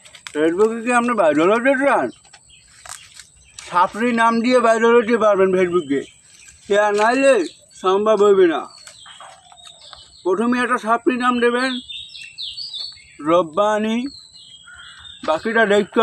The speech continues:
লন, আমি করতে পারবো না। করো রে, করো চিনেন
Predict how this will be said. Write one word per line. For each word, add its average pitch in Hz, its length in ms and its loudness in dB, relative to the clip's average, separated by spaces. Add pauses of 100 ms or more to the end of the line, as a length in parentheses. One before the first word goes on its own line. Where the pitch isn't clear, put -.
লন, 185 160 4 (800)
আমি 180 180 -4
করতে 196 240 0
পারবো 185 260 2
না। 151 60 0 (1000)
করো 233 220 4 (120)
রে, 254 80 2 (120)
করো 202 260 2
চিনেন 269 260 4